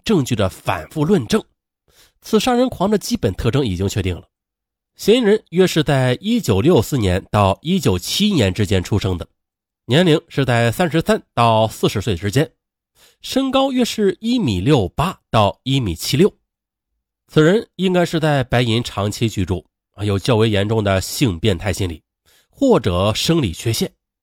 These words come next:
呃，特别是具有性功能间歇性的障碍症，对女性啊，同时怀有仇恨的心态，并且啊，在白银市区有独居的条件，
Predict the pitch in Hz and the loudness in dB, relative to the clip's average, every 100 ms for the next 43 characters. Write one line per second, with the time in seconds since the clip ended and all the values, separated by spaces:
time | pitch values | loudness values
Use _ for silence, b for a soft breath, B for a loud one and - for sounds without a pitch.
0 | b b 196 - 285 226 226 214 - 190 | b b -10 -4 -2 0 0 -2 2 2
1 | 151 147 - 196 156 226 175 127 180 156 | 4 0 -2 -2 -2 0 0 2 0 0
2 | - 233 226 220 220 160 117 98 - - | 0 0 -2 -4 -2 0 -2 -4 -4 -4
3 | - 117 - 165 - _ _ _ _ _ | -4 -8 -6 -8 -10 _ _ _ _ _
4 | 247 190 131 127 - 214 127 - 185 240 | 0 2 4 2 2 0 -2 -6 -4 0
5 | 208 - 123 147 95 95 104 - - 110 | 0 0 0 0 0 0 0 -4 -6 -4
6 | 208 147 - 90 - - _ _ _ _ | -2 -2 -4 -6 -8 -10 _ _ _ _
7 | _ _ - 147 120 117 - 139 127 151 | _ _ -2 0 2 0 -4 -4 0 2
8 | 190 208 196 170 - 196 127 127 127 131 | 4 4 2 2 2 2 2 2 2 2
9 | 139 147 117 104 101 127 | 2 4 2 2 0 0